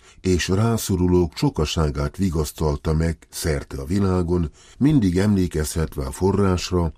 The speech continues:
az Úr irgalmára. „Hetven év telt el azóta, hogy a szűzanya könnyei öntözték Szirakuza földjét”, szól a pápa levele.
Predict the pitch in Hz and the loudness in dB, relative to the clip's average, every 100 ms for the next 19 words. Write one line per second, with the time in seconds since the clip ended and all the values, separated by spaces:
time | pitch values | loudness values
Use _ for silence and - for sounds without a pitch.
0 | - - 80 131 110 90 87 71 64 62 | -8 -6 0 2 4 2 0 0 -4 -4
1 | 64 64 57 - _ _ _ _ - 147 | -6 -8 -10 -14 _ _ _ _ -2 -2
2 | - 104 98 107 101 - 92 92 - 95 | 0 2 4 4 2 0 0 0 0 2
3 | 82 69 73 65 - 67 62 _ - 92 | 2 0 -4 -6 -8 -8 -10 _ -4 0
4 | 87 76 151 110 85 82 - 101 90 78 | 0 2 2 4 2 0 2 2 4 2
5 | 76 82 85 87 - 67 - 82 76 - | 2 2 2 0 -2 -6 -4 -4 -4 -2
6 | 101 73 67 76 71 71 87 87 67 65 | 0 0 -4 -6 -6 -2 0 0 0 -6
7 | - - _ - - 104 90 80 - 85 | -8 -16 _ -20 -4 0 2 0 0 0
8 | 80 78 71 69 64 - | 0 0 -2 -2 -4 -8